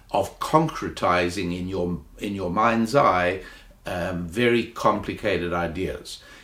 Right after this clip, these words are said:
We should not do it in mathematics, we shouldn't do it in business, we shouldn't do it in Bible.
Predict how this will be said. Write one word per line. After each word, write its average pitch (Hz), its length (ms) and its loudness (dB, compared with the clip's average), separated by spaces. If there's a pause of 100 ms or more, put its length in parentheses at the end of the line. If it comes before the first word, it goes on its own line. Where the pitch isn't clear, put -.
We 98 160 -4
should 123 280 2
not 117 240 4
do 101 200 0
it 95 100 -2
in 76 160 -4
mathematics, 101 800 -2
we 80 100 -4
shouldn't 104 440 -4
do 92 180 -2
it 90 180 -4
in 85 300 -6
business, 117 680 2
we 95 100 -4
shouldn't 101 360 -4
do 92 140 2
it - 260 -6
in 82 420 -6
Bible. 113 560 2